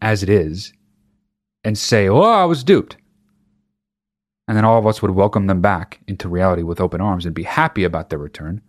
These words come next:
No, they decided not to take that route. Instead, they, they're doubling down, unsurprising, as predicted, as we all knew, for the most part, all of them are just pushing it now, kicking the can down the road, moving the goalposts. Actually,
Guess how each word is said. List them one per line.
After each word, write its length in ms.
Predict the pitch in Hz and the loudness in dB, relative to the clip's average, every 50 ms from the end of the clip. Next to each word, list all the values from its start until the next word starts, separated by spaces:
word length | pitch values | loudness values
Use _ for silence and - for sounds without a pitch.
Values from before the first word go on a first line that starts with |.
| _ _ _ _ _ _ - | _ _ _ _ _ _ 0
No, 200 | 135 143 123 113 | 2 2 4 4
they 80 | 127 | 4
decided 320 | 135 139 - 180 180 175 143 | 2 2 2 2 0 2 2
not 200 | 123 120 107 - | 2 0 0 -2
to 80 | - 104 | -6 -8
take 180 | 95 87 - | -10 -10 -10
that 160 | - 76 67 | -10 -14 -14
route. 220 | - 143 127 - _ _ _ _ _ _ _ _ _ _ - | -14 -14 -16 -18 _ _ _ _ _ _ _ _ _ _ -8
Instead, 320 | 110 107 - - 147 139 | -8 -6 0 2 2 4
they, 80 | 135 127 107 104 - | 4 2 0 -2 -8
they're 140 | - 120 110 | -2 -2 -2
doubling 400 | 98 95 - 113 127 151 147 127 | 0 2 2 2 4 4 2 2
down, 260 | - 90 80 87 101 - _ _ _ _ _ _ _ _ _ _ _ _ - | 2 0 0 0 -4 -6 _ _ _ _ _ _ _ _ _ _ _ _ 0
unsurprising, 720 | 143 143 147 - - 104 95 82 78 80 90 104 120 131 - _ - | 0 0 0 -4 -6 -4 -4 -4 -4 -4 -6 -6 -8 -8 -10 _ -2
as 200 | 113 127 135 - | 0 0 0 0
predicted, 440 | - - 82 76 - - 110 110 - _ _ _ _ _ - | -4 -10 -10 -8 -4 -4 -4 -4 -6 _ _ _ _ _ 0
as 160 | 127 139 123 | 0 0 2
we 140 | 123 131 135 | 4 4 6
all 140 | 147 143 123 | 4 4 2
knew, 680 | 107 107 104 110 117 156 220 214 101 67 98 120 - _ _ _ _ _ _ _ _ _ _ _ | 0 -2 0 2 4 4 4 4 2 0 -4 -8 -10 _ _ _ _ _ _ _ _ _ _ _
for 180 | - - - 139 | -12 -2 0 2
the 80 | 127 | 2
most 260 | 127 139 170 160 - - | 4 4 2 2 0 0
part, 300 | 98 92 92 98 - _ _ _ _ _ _ _ | 0 0 0 0 -4 _ _ _ _ _ _ _
all 180 | - 123 123 123 | 0 4 4 4
of 60 | 117 | 4
them 140 | 120 113 107 | 2 2 2
are 60 | 107 | 0
just 220 | 98 98 95 - - | 0 0 -6 -6 -2
pushing 260 | - 123 - 120 113 | -2 0 2 2 0
it 80 | 98 | 0
now, 300 | 82 107 104 101 95 95 _ _ _ _ | 0 0 0 0 0 -2 _ _ _ _
kicking 220 | - - 117 123 113 | -8 -4 -2 -2 -2
the 60 | 101 | -2
can 200 | - - 104 95 | -2 0 0 0
down 140 | 92 92 87 | 0 0 -2
the 80 | 85 | -2
road, 240 | 78 78 71 - _ _ _ _ _ _ _ _ _ _ _ _ _ _ _ _ _ _ _ _ _ _ _ _ _ _ - | -6 -8 -10 -14 _ _ _ _ _ _ _ _ _ _ _ _ _ _ _ _ _ _ _ _ _ _ _ _ _ _ -4
moving 320 | 104 110 123 131 117 113 | 2 4 6 6 6 4
the 80 | 113 104 | 2 2
goalposts. 540 | 90 101 95 90 - 87 82 82 - - _ _ _ _ _ _ _ _ _ _ _ _ _ - - | 2 2 0 0 -2 -6 -14 -14 -16 -20 _ _ _ _ _ _ _ _ _ _ _ _ _ -2 0
Actually, 600 | 139 160 175 - - 147 120 113 107 107 104 | 0 0 0 0 -2 2 4 4 4 2 2